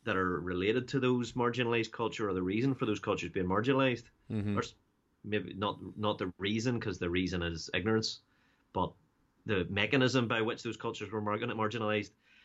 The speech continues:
Speaker 1: And whenever stuff like that, and, and as important in-, as that is told in a title that is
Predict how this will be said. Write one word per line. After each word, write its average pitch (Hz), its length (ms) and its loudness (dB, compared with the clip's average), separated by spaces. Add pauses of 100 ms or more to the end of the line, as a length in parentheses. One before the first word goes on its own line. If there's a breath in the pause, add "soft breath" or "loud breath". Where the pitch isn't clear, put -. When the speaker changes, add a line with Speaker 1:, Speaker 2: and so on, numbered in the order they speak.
(160 soft breath)
Speaker 1:
And 123 260 -2 (260)
whenever 156 340 2
stuff - 400 -4
like 104 220 -6
that, 120 360 -2
and, 107 220 -8
and 104 160 -8
as 98 200 -8
important 127 440 0
in-, 123 240 -4
as 104 140 -8
that 101 240 -2
is - 100 -10
told 104 540 -2 (580)
in 107 140 0
a 98 80 -4
title 120 460 2
that 95 180 -2
is 95 400 -8